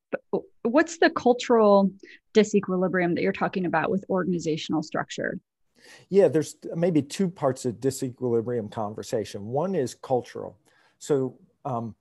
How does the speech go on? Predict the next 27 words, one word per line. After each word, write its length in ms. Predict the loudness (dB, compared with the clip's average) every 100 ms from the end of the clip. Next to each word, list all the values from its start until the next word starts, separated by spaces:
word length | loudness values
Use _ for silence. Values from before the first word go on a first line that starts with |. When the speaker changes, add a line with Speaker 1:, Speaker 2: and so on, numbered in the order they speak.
| 0
Speaker 2:
Greg 240 | 0 0
Parsons, 420 | -2 -4 -4 -8
one 140 | -8 -6
of 100 | -6
our 100 | -6
friends, 220 | -8 -10
put 200 | -6 -6
this 180 | -6 -10
really 400 | -4 0 2 0
succinctly. 640 | 0 -4 -4 -6 -6 -10 -8
He 100 | -10
said, 340 | -2 0 0 -4 _ _ _
"We've 220 | -6 -6
gone, 340 | -2 -2 -2 -6
we're 140 | -4 -2
now 300 | -2 -4 -4
entering 460 | -4 -4 -6 -8 -6
the 80 | -8
fourth 520 | -10 -8 -4 -4 -6
form 640 | -12 -8 -6 -6 -6 -12 _
of 140 | -10 -8
management 580 | -6 -4 -2 -2 -4 -8
organization 920 | -6 -4 -4 -10 -6 -6 -4 -6 -8 -12 _ _ _ -8
Speaker 1:
Mm. 100 | -6
Speaker 2:
in 120 | -4
the 80 | -2
last 580 | 0 0 -2 -4 -20